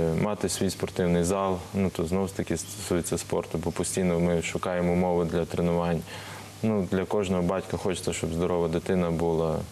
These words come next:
здорова сім'я була. А подорожувати, я, я дуже багато їздив вже по змаганнях, і самі подорожі,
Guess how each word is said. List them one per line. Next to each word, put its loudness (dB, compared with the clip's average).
здорова 0
сім'я 0
була. 2
А 0
подорожувати, 0
я, 0
я 0
дуже 0
багато 0
їздив 2
вже 2
по -2
змаганнях, 0
і -2
самі 0
подорожі, 0